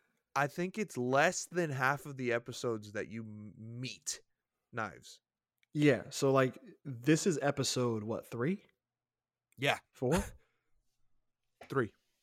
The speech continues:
Speaker 2: It's early. Yeah, so, so it's super early, and, like, you're meeting him now,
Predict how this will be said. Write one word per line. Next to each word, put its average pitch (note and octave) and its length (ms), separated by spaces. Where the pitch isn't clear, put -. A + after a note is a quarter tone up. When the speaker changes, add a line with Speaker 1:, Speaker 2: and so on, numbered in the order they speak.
Speaker 2:
It's D3+ 180
early. C3+ 340
Yeah, C3+ 80
so, E3 120
so E3+ 140
it's E3+ 120
super F3 220
early, C#3+ 360
and, B2 100
like, A#2+ 160
you're C#3+ 160
meeting F#3 300
him D3+ 160
now, A2+ 440